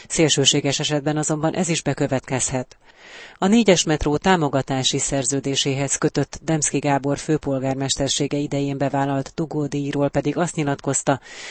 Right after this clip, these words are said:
"Bár ez a szerződésből adódó kényszer, egy jogszabály jelenleg kizárja a bevezetését."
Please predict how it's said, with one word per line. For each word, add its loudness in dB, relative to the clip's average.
"Bár 6
ez 4
a 4
szerződésből 2
adódó 0
kényszer, 2
egy -2
jogszabály 2
jelenleg 0
kizárja -2
a 0
bevezetését." -2